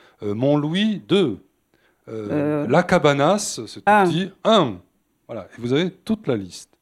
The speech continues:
Speaker 2: Et le, le document s'a-, s'appelle, euh, Ramassage des Juifs.
Speaker 1: Voilà.
Speaker 2: Texto.
Speaker 1: Et donc, euh, le camion de gendarmerie arrive
Speaker 2: Donc,
Speaker 1: à
Speaker 2: arrive
Speaker 1: Io.
Speaker 2: dans...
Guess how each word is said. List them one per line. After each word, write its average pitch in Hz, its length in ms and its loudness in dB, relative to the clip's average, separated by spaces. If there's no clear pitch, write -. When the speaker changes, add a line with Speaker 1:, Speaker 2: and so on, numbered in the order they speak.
Speaker 2:
Et 180 140 4
le, 175 280 2
le 170 280 2
document 214 400 4
s'a-, 202 300 0
s'appelle, 254 680 2
euh, 160 240 4
Ramassage 233 600 4
des 220 160 2
Juifs. 139 500 -6
Speaker 1:
Voilà. - 160 -20
Speaker 2:
Texto. 247 520 -2
Speaker 1:
Et 156 80 0
donc, 123 380 -4
euh, 95 480 -12
le 127 140 -4
camion 127 380 0
de 117 80 -4
gendarmerie 101 840 -4
arrive - 100 -6
Speaker 2:
Donc, 151 220 4
Speaker 1:
à 123 60 4
Speaker 2:
arrive 160 240 2
Speaker 1:
Io. 175 160 8
Speaker 2:
dans... 98 500 0